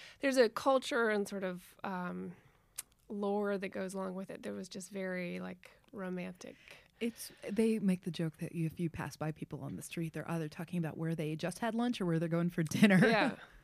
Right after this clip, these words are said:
Speaker 1: Just pretty much me all the time. <laughs>
Speaker 2: Right.
Speaker 1: Yeah. So, um, so I studied management and finance, um, with the, in-, you know, interest in the restaurant business. I sort of had decided that's where I wanted to, uh, go. So I,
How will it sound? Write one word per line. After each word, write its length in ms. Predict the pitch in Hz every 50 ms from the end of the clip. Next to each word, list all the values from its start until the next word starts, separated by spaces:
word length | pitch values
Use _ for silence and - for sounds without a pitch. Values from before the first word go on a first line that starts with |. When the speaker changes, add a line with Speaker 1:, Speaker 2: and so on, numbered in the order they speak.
| - -
Speaker 1:
Just 200 | - 330 294 -
pretty 140 | 302 285 277 240
much 160 | 214 - -
me 140 | 202 190 175
all 160 | 180 185 185
the 100 | 185 185
time. 340 | 180 - - - 262 349 311 214 -
<laughs> 40 | -
Speaker 2:
Right. 420 | 285 269 294 269 302 269 - - 262 - 202 175 - - - 185 - - - - - - - -
Speaker 1:
Yeah. 280 | 233 226 208 202 - 226 226 233 - - -
So, 320 | 269 254 254 247 240 233 - -
um, 380 | 233 233 220 220 220 220 214
so 120 | - 269 269
I 60 | 277
studied 340 | - 311 285 294 285 285 254
management 460 | 226 220 220 240 247 - 285 285 -
and 100 | 285 262
finance, 800 | - - 196 185 185 196 196 196 202 208 - - - - - - _ _ -
um, 580 | 226 214 202 202 196 196 196 196 202 208 202 - - _ - -
with 240 | 247 269 294 277 269 -
the, 160 | 285 262 254
in-, 160 | 240 233 226 - _ _ _
you 140 | - 233 220
know, 240 | 220 202 196 202 - - - -
interest 360 | 233 226 233 226 220 - -
in 80 | 214 208
the 60 | 190
restaurant 360 | 185 190 185 - 196 190 190
business. 320 | 196 190 190 196 208 190 - -
I 140 | 208 208
sort 220 | 214 - 214 208 202
of 80 | 185
had 260 | - 208 208 202 185 190 - _ _
decided 400 | - 220 202 - 202 190 196 185
that's 240 | 196 196 190 - -
where 300 | - 202 190 190 196 - - _ _ -
I 100 | 202 190
wanted 320 | 185 190 190 190 180 180
to, 300 | - 190 190 190 190 - - _ _ _ _ _ _
uh, 240 | 214 190 185 185 190 190 180
go. 420 | 208 202 190 185 185 - 185 185 - - - - - - - - - - - - - - - - - _
So 140 | - 277
I, 160 | 269 269 254